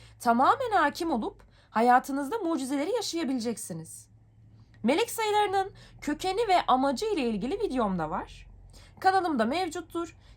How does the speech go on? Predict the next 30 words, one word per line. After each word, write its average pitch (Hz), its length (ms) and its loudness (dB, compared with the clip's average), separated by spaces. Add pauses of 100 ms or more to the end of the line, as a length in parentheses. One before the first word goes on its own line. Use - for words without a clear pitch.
Kesinlikle 349 580 -4
onu 330 220 0
da 302 40 -2
izlemelisiniz. 220 960 -4 (280)
Kendi 320 440 2
melek 320 460 0
sayısınızı 269 840 -4
da 330 200 -2
öğrenebilirsiniz. 240 1160 -4 (640)
İki 311 240 -4
yüz 453 420 2
yirmi 330 260 0
iki 339 200 -4
melek 294 340 -2
sayısının 226 680 -4
gizemine 294 400 -4
geçmeden 240 500 -4
önce 170 420 -4 (260)
kanalıma 381 400 2
abone 359 260 2
olup 339 300 -2
bildirim 269 340 -4
zilini 294 240 -4
açarak 285 460 -2
gelecek 285 420 -4
bütün 440 280 -8
videolarımdan 220 800 -2 (280)
anında 359 440 6
haberdar 262 480 4
olabilirsiniz. 311 880 -6